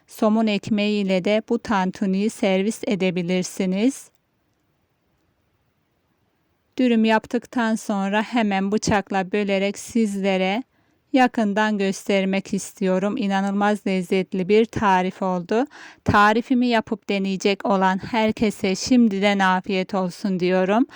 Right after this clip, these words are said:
Tarifimi beğendiyseniz mutlaka beğen butonuna basmayı unutmayın lütfen. Kanalıma da hala abone değilseniz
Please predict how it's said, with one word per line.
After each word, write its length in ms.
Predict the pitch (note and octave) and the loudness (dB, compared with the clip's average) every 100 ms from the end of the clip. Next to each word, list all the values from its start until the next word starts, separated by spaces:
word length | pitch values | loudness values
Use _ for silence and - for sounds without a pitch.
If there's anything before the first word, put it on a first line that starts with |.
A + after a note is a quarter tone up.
| - - - _ | -18 -20 -20 _
Tarifimi 720 | A3 G#3+ A3 A#3 B3 G3+ F#3+ | 4 6 4 -2 -4 -6 -2
beğendiyseniz 960 | G#3 G#3 G#3+ G#3+ B3+ - A#3 G3+ F#3 - | 0 0 0 0 0 0 0 0 -2 -2
mutlaka 720 | G#3+ - G3+ F#3+ G#3 F#3 F3 | -4 0 0 2 4 4 2
beğen 300 | G3 G3+ G#3 | 0 0 -2
butonuna 520 | G3+ - F#3+ F#3+ F#3 | -6 -4 -4 -2 2
basmayı 520 | G#3 A#3 - A3+ A3 | 2 0 -2 -4 -2
unutmayın 600 | G#3+ G3 - G3 F#3+ F#3 | -4 -6 -4 -2 0 -2
lütfen. 480 | F3+ F3+ - G3+ A#3+ - - - _ | -4 -4 -2 0 0 -4 -20 -20 _
Kanalıma 600 | - B3 A#3+ A#3+ A#3+ B3 | 0 2 4 4 4 4
da 180 | A#3+ G#3 | 2 2
hala 460 | G#3 G3+ G3 F#3+ F#3 | 0 -2 0 -2 0
abone 500 | G3+ G3+ G#3 G3+ F#3+ | -2 0 -2 -2 -2
değilseniz 720 | G3 G#3+ A#3+ - A#3 A3 | 0 0 0 0 2 2